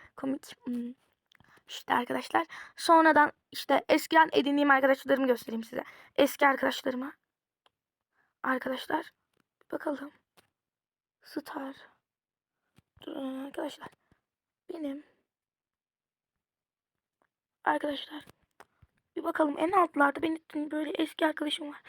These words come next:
Star. Evet arkadaşlar. Benim eskiden, aa, ben kendi profilimi gösteriyorum arkadaşlar. Kusura bakmayın. Star arkadaşlar. Eski arkadaşım arkadaşlar. İlk oyundaki arkadaşım Star arkadaşlar.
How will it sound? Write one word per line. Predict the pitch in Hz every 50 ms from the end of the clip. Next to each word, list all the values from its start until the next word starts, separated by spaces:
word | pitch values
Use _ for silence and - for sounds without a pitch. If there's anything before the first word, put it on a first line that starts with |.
| - - - _
Star. | - - - 294 - - - 285 302 - -
Evet | 330 330 320 302 302 302 - -
arkadaşlar. | 302 285 - 294 277 277 - - 302 285 _ _ _ _ _ _ _ _ _ _ _ - -
Benim | 427 381 349 339 370 _ _ _ -
eskiden, | - - 359 - - - - - - -
aa, | 320 302 311 320
ben | 320 302 302
kendi | - - 339 349 359
profilimi | - 294 320 311 - 330 339
gösteriyorum | 302 277 - - 277 285 285
arkadaşlar. | 294 - 320 - _ _
Kusura | - - - 285
bakmayın. | 285 285 - - 269 269 - - - - - _ _ -
Star | - - 339 - - - - -
arkadaşlar. | - 294 277 269 - 285 277 - - 294 - -
Eski | 415 415 415 - - 311
arkadaşım | 302 - - 262 302 - 294
arkadaşlar. | 285 285 277 294 294 294 - - - - - - - - - - -
İlk | - 359 403 381 - -
oyundaki | 302 320 311 302 311 320 392
arkadaşım | 359 311 302 311 320 311 - 330 302
Star | - - - 330 302
arkadaşlar. | 269 254 254 - 262 254 - - 277 262 269 - -